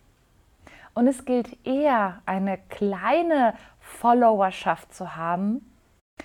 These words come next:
und dann tatsächlich qualitativ hochwertige, die wirklich mit deinem Content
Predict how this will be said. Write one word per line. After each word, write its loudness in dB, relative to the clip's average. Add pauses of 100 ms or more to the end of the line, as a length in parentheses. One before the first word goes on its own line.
(160)
und 0
dann 6
tatsächlich -2
qualitativ -4
hochwertige, 0
die -8
wirklich -2
mit -6
deinem 0 (480)
Content 2